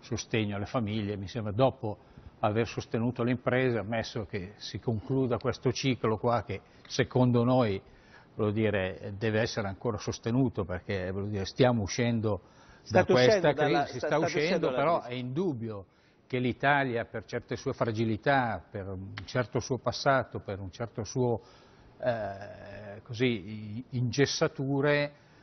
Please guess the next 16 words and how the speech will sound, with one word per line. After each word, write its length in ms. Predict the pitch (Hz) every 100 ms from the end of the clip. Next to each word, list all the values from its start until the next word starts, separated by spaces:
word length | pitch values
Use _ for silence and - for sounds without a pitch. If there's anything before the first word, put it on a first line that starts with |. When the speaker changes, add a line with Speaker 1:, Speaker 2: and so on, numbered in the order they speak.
| - -
Speaker 1:
ha, 400 | - 113 127 98
ha 80 | 110
dei 160 | 110
ritmi 280 | 107 123 -
diversi 480 | 101 101 127 131 -
rispetto 720 | 101 90 - 101 - 98 90
a 80 | 92
altri 300 | 104 104 98
paesi 580 | - 95 110 101 104 98
europei 640 | 101 107 - 104 117 113
o 60 | 98
addirittura 640 | 92 98 98 - 101 98
rispetto 420 | 98 95 - 95 104
agli 100 | 95
Stati 280 | - 90
Uniti. 380 | 107 101 90 98